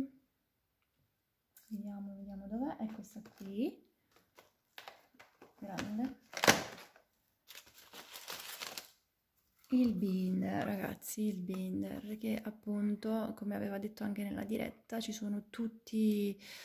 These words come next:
diciamo, le cose che possono servire per fare una ricostruzione, quindi tutti i prodotti che possono, mm,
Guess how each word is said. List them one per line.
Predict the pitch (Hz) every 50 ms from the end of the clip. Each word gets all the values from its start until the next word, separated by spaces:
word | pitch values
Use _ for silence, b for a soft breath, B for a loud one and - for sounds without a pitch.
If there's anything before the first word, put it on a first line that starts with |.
| B B B B B B B B B B -
diciamo, | 240 226 240 233 233 226 220
le | 208 208 -
cose | - 208 208 208 - 214
che | 214 202
possono | 208 - 214 208 - - 208 208
servire | 208 208 202 196 208 202 202 196
per | 202 196
fare | 196 - 202 202
una | 196 190 190 190
ricostruzione, | - - - 190 - - - 185 - - - 196 196 196
quindi | 196 202 202 202
tutti | 214 214 - 214
i | 202
prodotti | 208 202 196 196 190 - -
che | 196 202 196
possono, | - - - - - 202 196 98 98 95 196 - - - - - -
mm, | - - - - -